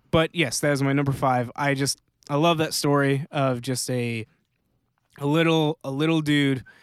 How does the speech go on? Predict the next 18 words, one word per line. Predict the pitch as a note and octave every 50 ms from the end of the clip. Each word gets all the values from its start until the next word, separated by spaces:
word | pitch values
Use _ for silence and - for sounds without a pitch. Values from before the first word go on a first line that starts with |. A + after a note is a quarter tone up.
| _ _ _
who, | _ D3 D3 C#3+ C#3 C3+ C3 C3 B2+ B2+ A#2+ A#2 - - _ _
you | - C#3+
know, | C#3 C3 B2 A#2 A2 A2 - _ _ _ _ _ _ _
wants | E3+ D3 D3+ D3 D3+ - -
to | - D3
be | D3 C#3+ C#3
more, | C#3 C3+ C3+ C3+ C3 B2+
and | - D#3 D#3 D#3+ E3
not | E3+ F3+ F3+ F#3 F#3 - _
so | - - F3+ E3+
much | E3 D#3 D3+ - -
like, | D3+ C#3+ B2 A#2 - _
"I | - C#3+ D3
wanna | D3+ D3+ D3+ D3 D3 C#3+
be | C3+ C#3 C#3
the | B2+ B2
strongest," | - - - - C3+ B2+ C3+ C#3 C#3+ D#3 F3 - - - _ _ _ _ _ _ _ _ _ _
but, | D#3 C3+ -